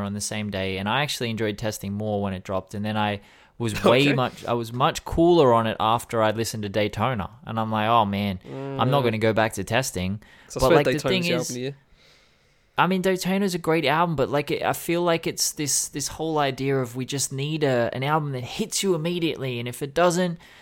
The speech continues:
Speaker 1: then nah, nah,
Speaker 2: Uh,
Speaker 1: fuck that. I'm not
Speaker 2: mm.
Speaker 1: gonna live with it. But if you live with this album, I feel like if you live with this album,
Speaker 2: <laughs> But
Speaker 1: but that's the
Speaker 2: why?
Speaker 1: thing, man. That's the whole point. That's the whole point. That's what we used to have to do back in the day. And there are so
Speaker 2: Yeah,
Speaker 1: many
Speaker 2: yeah, no,
Speaker 1: albums
Speaker 2: no,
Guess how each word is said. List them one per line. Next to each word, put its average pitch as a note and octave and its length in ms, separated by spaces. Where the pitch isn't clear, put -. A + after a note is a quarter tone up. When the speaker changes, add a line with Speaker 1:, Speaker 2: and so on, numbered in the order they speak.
Speaker 1:
then D#3 240
nah, D#3+ 280
nah, D4 280
Speaker 2:
Uh, - 20
Speaker 1:
fuck D#3+ 200
that. G#3 360
I'm - 160
not G2 60
Speaker 2:
mm. G2 40
Speaker 1:
gonna B2 140
live C#3 260
with A2 120
it. F2+ 180
But C3 80
if C#3 180
you F3 80
live F3+ 360
with G3 140
this F3+ 200
album, D3+ 580
I B2+ 120
feel E3+ 400
like D#3 280
if C#3 160
you D3 80
live E3 300
with F3+ 120
this F3+ 200
album, C#3+ 580
Speaker 2:
<laughs> - 280
But B3+ 100
Speaker 1:
but G3+ 80
that's A#3 200
the D#4+ 60
Speaker 2:
why? E4 140
Speaker 1:
thing, A#2 80
man. A#2 360
That's F#3 240
the G3 120
whole G3 260
point. G3+ 560
That's E3+ 200
the F#3 120
whole F#3 200
point. G3 200
That's F3 200
what G3+ 140
we G#3 100
used G3 220
to F#3 60
have F3 160
to F3+ 80
do D#3 300
back D#3+ 280
in G#2+ 80
the G#2 80
day. F#2+ 340
And B2+ 120
there D3+ 100
are D#3+ 40
so - 220
Speaker 2:
Yeah, D4+ 80
Speaker 1:
many D#4+ 200
Speaker 2:
yeah, C#4+ 80
no, D4 60
Speaker 1:
albums B3 160
Speaker 2:
no, B3+ 60